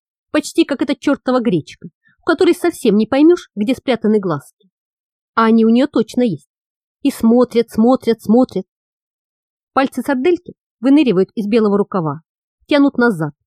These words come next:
подталкивают к палате. «Пусти!» Колебание энергии, рывок сквозь барьер, обрывки мыслей, мешанина чувств и череда картинок, запредельно ярких, до тошноты.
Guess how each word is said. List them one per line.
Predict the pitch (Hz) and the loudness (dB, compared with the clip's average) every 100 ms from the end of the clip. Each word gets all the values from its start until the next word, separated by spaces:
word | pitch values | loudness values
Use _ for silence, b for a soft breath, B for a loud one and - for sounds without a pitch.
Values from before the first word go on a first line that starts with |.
| _ _ _ | _ _ _
подталкивают | - - 269 240 247 220 | -8 -2 -2 -2 -2 -4
к | - | -2
палате. | 220 180 143 _ _ _ _ _ _ _ _ | -4 -4 -8 _ _ _ _ _ _ _ _
«Пусти!» | 320 - - 170 180 _ _ _ _ _ _ _ _ _ | 0 0 -6 -6 -6 _ _ _ _ _ _ _ _ _
Колебание | 254 254 262 240 240 | -2 0 2 2 0
энергии, | 214 185 165 147 165 190 _ | 0 0 -2 -6 -12 -14 _
рывок | 240 254 294 | -2 -2 -2
сквозь | - - 220 | -6 -4 -4
барьер, | 185 202 147 147 _ _ _ | -2 -4 -4 -8 _ _ _
обрывки | 240 247 269 - | -6 -2 -2 0
мыслей, | 202 165 - - - _ _ - | 0 0 -4 -20 -20 _ _ -2
мешанина | 285 294 294 269 | 0 4 2 2
чувств | - 349 - - | 0 -6 -6 -14
и | 214 | -4
череда | 254 233 226 | -2 -2 -2
картинок, | 226 196 _ 147 135 _ _ _ _ | -6 -10 _ -8 -8 _ _ _ _
запредельно | - 277 330 269 285 262 | -6 -2 0 2 2 2
ярких, | 220 175 143 - 170 _ _ _ | 2 -2 -6 -16 -20 _ _ _
до | 233 | -6
тошноты. | 254 - 233 - 143 | -4 -2 -4 -4 -16